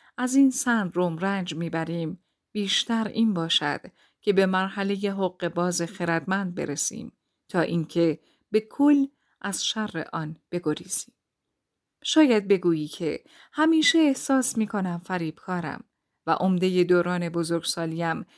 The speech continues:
چنین بودم. چنین وضعی ناخوشایند است. ما معمولاً فکر می‌کنیم که هرچه خودمان را صادقانه تر بشناسیم، بهتر می‌توانیم خویشتن حقیقیمان را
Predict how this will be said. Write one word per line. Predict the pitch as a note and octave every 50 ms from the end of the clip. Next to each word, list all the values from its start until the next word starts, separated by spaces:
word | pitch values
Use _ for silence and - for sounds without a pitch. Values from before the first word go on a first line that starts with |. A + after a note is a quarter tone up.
| _ _ -
چنین | - - C4 C4 C4+ C#4+ C#4+ C4+
بودم. | G3+ D#3+ - D3 - - - - - _ _ _ _ _ _ _ _ _ -
چنین | - A#3 A3 G3+ F#3+ F3+
وضعی | F#3 G3 G3 F#3 - - - F3 E3 D#3+ E3 _ _ _ _ _
ناخوشایند | G#3 G#3 G#3+ G#3+ G#3 G#3 - - G#3+ G#3 G3+ - - G3+ G3 G3 A3 A3 A3+ G#3+ F#3 -
است. | - - - - - - - _ _ _ _ _ _ _ _ _ _ _ _ _ _ _ _ _ _ _ -
ما | A#3 C#4 C#4+ D4 D4+ D4+ D4
معمولاً | C#4 C4+ B3 A3 - G3 G3 G3 F#3+ F#3+ F#3+ G3
فکر | F#3+ - - G#3+ G#3 G3+ G3+ - - F3
می‌کنیم | E3+ - - F3 E3+ E3+ E3+ E3+ E3+ E3+
که | - - A3
هرچه | A3 A#3+ C4+ C4+ - - B3+
خودمان | - - G3+ F3 F#3 F3 F3 E3+ E3 E3
را | D#3+ F3 F3 F3 F3+
صادقانه | - - - A#3 A#3+ A#3 A#3+ A#3 A#3 A#3+ A#3+ A#3+ A#3+
تر | A#3 A#3+ C#4 C#4 C#4 B3+
بشناسیم، | G#3+ F#3+ F#3+ - - F#3+ D3+ C#3 - - - - G3+ G3+ F#3+ F3+ F3+ _ _ _ _ _ _ _ _ -
بهتر | F#3+ G3 F#3+ G3 - B3 C4 C#4+
می‌توانیم | D4+ D4+ C#4+ C4 A#3 - B3 A3 G3 F#3+ F3+ F3 F3 E3+ E3+
خویشتن | E3+ - - G3+ F#3 E3 - - G3 F#3 F3
حقیقیمان | F3 F3+ F#3 F3+ E3+ F3 E3+ E3 E3+ E3+ E3+ E3+ D#3+ D#3 D#3 D#3 -
را | D#3+ D#3 C#3+ -